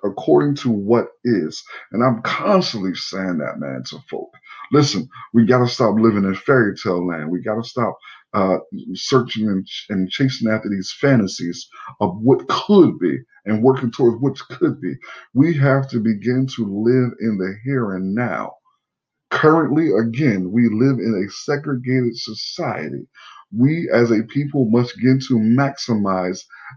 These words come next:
that segregation. Point blank, man. Back to the text. To be sure,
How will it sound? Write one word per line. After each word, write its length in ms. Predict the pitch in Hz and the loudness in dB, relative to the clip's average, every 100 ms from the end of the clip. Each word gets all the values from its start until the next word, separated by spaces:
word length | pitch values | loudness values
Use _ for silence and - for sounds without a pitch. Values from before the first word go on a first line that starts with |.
| _ | _
that 280 | 113 110 - _ _ | 2 2 0 _ _
segregation. 1200 | - - 113 101 98 101 92 92 - - - 131 _ _ _ _ _ _ _ _ _ _ _ _ _ _ _ _ _ _ _ - | -14 0 2 2 -2 -2 -2 -6 -6 -10 -14 -20 _ _ _ _ _ _ _ _ _ _ _ _ _ _ _ _ _ _ _ -4
Point 260 | 160 143 | 0 0
blank, 300 | 180 220 - | 0 -2 -2
man. 260 | 110 151 - _ _ _ _ _ _ _ _ - _ | -2 -2 -4 _ _ _ _ _ _ _ _ -20 _
Back 140 | - 95 | -4 -2
to 140 | 107 | -4
the 40 | |
text. 400 | - 92 - - - _ _ _ - _ _ | 0 -2 -4 -14 -16 _ _ _ -20 _ _
To 100 | 139 | 2
be 120 | 123 | 2
sure, 520 | 117 - 151 113 107 | 2 2 4 2 0